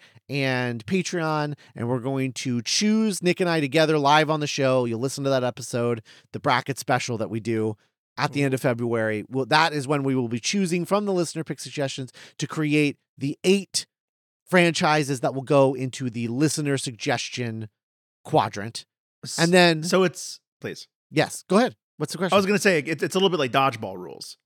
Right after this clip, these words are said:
Speaker 2: where, like, we're team captains and we're picking our teams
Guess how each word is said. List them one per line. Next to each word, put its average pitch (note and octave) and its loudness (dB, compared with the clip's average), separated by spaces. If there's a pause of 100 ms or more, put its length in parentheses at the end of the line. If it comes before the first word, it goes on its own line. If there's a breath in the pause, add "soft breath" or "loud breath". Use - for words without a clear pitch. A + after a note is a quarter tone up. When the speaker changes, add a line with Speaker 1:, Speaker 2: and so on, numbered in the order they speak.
(260)
Speaker 2:
where, C3 -4
like, A#2 -10 (560)
we're D3 2
team D3 -4
captains B2+ 0
and A2+ -8
we're A#2 -8
picking B2 -8 (460)
our G#2+ -6 (1160)
teams A#2 -6